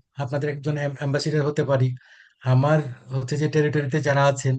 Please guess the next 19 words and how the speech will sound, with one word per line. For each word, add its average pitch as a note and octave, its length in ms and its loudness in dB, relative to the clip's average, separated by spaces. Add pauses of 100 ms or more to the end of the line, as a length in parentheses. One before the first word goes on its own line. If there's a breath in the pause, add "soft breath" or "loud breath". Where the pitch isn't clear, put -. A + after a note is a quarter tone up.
আমি C3+ 180 -2
তাদেরকেও C#3 440 0
হয়তো B2 220 -2
আপনার C3+ 420 -4
ইনসিস্ট C3 320 0
করতে C3+ 240 -2
পারি C3 200 2
বা C3 80 0
অ্যাডভাইস B2 400 0
করতে C3 260 -2
পারি B2 260 4 (400 loud breath)
যে, C3 100 -4
"তোমরা C3+ 220 -4
যদি B2+ 180 0
এটা C#3 180 -2
করতে C3+ 300 -4
চাও, D#3+ 320 0
ওখানে C3+ 240 -2
যাও, C#3+ 360 2